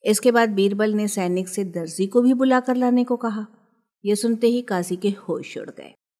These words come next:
दर्जी के आते ही बीरबल ने उससे पूछा, "क्या काजी ने तुम्हें कुछ सिलने के लिए दिया था?" "कुछ महीने पहले मैंने इनकी सिक्कों वाली थैली को सिया था।" इसके बाद जब बीरबल ने जोर देकर काजी से पूछा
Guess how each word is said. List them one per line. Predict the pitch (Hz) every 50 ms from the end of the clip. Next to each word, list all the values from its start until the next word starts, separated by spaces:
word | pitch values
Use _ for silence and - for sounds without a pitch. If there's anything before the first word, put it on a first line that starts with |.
| _ _ _ _ _ _ _ _ _ _ _ _ _
दर्जी | 175 170 170 165 - 190
के | 190 202 202
आते | 190 185 190 185
ही | 185 190 202
बीरबल | 190 175 165 156 - 175 180
ने | 185 196
उससे | 190 185 180 - - 190
पूछा, | 180 - 156 160 160 - 170 185
"क्या | - - 240 233 247
काजी | 254 - _ - 151 120 139 156 156 - 185 220
ने | 214 190 165 180 180 -
तुम्हें | 214 196 196 208 202
कुछ | - 240 240 -
सिलने | - - - - 185 165 160 165 170 190
के | 220 - - 214
लिए | 208 202 202 214 226 220
दिया | 190 180 165 165 165 165 196
था?" | - 285 359 403 311 - _ _ _ _ _ _ _ _ _ _ _ _ _ _ _ _ _
"कुछ | _ 285 - -
महीने | 285 285 269 285 277 285 294
पहले | 294 294 233 196 175 170 180 214 247
मैंने | 247 220 185 170 170 196 226
इनकी | 226 - 196 180 170 175 196 220 233
सिक्कों | - - - 196 185 - - - 294 294
वाली | 262 240 220 208 208
थैली | 202 - 180 165 143 151 147
को | 139 - 139
सिया | 143 - - - 147 156 180
था।" | 180 208 214 208 - _ _ _ _ _ _ _ _ _ _ _ _
इसके | - 190 185 - - 214
बाद | 202 202 208
जब | 202 214 202 180
बीरबल | - 175 175 175 175 185 185 190
ने | 196 202 208 196
जोर | 175 170 - 156 160 165 180 202
देकर | 220 220 214 202 208 226 220
काजी | 220 220 - 160 147 151 151 - 180
से | 185 185 - 240
पूछा | 233 - _ 160 160 156 156 - 185 220 220 180 165 202